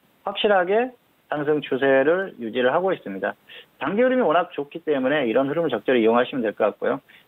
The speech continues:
계속해서 강세를 보이면은 끌고 가서 위에서 정리를 하시면 될 것 같고요. 그리고, 어, 미보이자 같은 경우에는 조정을 확실히 받았을 때 그때 접근하십시오. 무리하게 접근할 필요는 절대로 없습니다. 종목은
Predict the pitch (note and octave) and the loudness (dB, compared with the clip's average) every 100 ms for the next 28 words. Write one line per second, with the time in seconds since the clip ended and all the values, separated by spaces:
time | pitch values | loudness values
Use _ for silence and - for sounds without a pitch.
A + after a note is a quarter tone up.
0 | - E3+ G#3 G3+ G3+ - B3 F#3 G#3 D#3 | -6 -6 -4 -4 -4 -6 -6 -2 0 2
1 | B2+ C#3+ A#2+ C3+ - _ _ F#3 G3 F#3 | 2 2 2 0 -4 _ _ 2 4 6
2 | C3+ A2+ C#3 A2 D3+ D#3 C#3 A2+ A2+ A#2 | 4 2 -4 0 0 2 0 0 0 0
3 | C3 C#3 A2+ - A2+ G#2 G#2 C3+ D3+ - | 0 -4 -6 -2 -2 0 0 -2 -4 -16
4 | - - A2+ B2+ D#3 - _ - G#2 F#2+ | -20 -2 2 2 2 -2 _ -14 -8 -6
5 | G2 B2 D#3 E3 D#3 C#3 C#3 B2 A#2 G#2+ | -2 0 4 4 4 0 -4 -4 -2 -4
6 | B2+ - _ _ A2 C3+ C3+ C3+ - B2+ | -8 -10 _ _ -4 2 2 2 -2 -6
7 | G2 C#3+ - - - - E3 D3 A#2 A2 | -2 -2 -4 -8 -10 -6 -2 0 0 -2
8 | A2 - - A2+ - _ _ A2+ C3 F#3+ | -2 -4 -6 -6 -6 _ _ 2 6 6
9 | G#3+ F#3 G3 G3+ G#3 G3 - - B2 A#2 | 4 2 -2 -4 -6 -12 -12 -6 -6 -2
10 | A#2+ A2 A#2 - D#3+ A2+ - G2 G2 - | -4 -2 -4 2 2 2 0 -8 -8 -6
11 | D3 F#3 G3 F#3+ F#3+ G3+ G3 | -2 2 4 4 2 0 -2